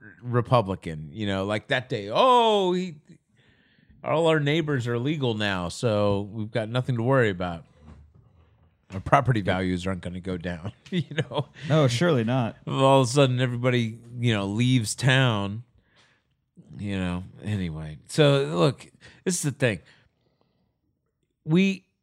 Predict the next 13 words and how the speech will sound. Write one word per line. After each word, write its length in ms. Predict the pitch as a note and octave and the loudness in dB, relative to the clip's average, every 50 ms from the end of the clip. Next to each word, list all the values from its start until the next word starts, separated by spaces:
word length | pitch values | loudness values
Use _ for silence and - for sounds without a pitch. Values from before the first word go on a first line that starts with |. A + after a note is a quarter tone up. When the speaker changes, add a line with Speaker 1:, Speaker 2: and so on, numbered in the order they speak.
| _ _ _ _ _ _ _ _ _ _ _ _ _ _ _ _ _ _ F#3 - _ | _ _ _ _ _ _ _ _ _ _ _ _ _ _ _ _ _ _ -20 -20 _
Speaker 1:
even, 380 | - G3 G3+ G3+ G#3+ F#3+ F3+ F#3+ | -12 -10 -8 -6 -4 -4 -6 -4
even 380 | - G3 F#3+ G#3+ G#3 G3 F#3 | -2 -2 0 2 2 2 2
if 100 | E3+ C#3+ | 0 0
you 120 | C#3 C#3+ C3+ | 0 0 0
were 120 | B2+ A#2 | 0 -2
to 60 | A2+ | -2
be 140 | G#2 A2 A#2 | -2 -2 0
like, 240 | A2 G#2 G2+ F#2+ - | 0 0 -2 -4 -4
"Look, 280 | G2+ G#2 G#2 F#2+ - - | -4 -4 -4 -4 -6 -14
it's 120 | - - | -20 -20
five 300 | - - D3 B2+ C3 C3 | 2 4 6 6 6 4
thousand 360 | - C3 A2+ A2 G2 F#2+ F2+ E2+ | 2 0 0 0 0 -4 -6 -4
bucks, 580 | F2+ F2+ F2 E2+ E2+ - - - - - - | -4 -4 -4 -6 -8 -10 -16 -16 -16 -18 -20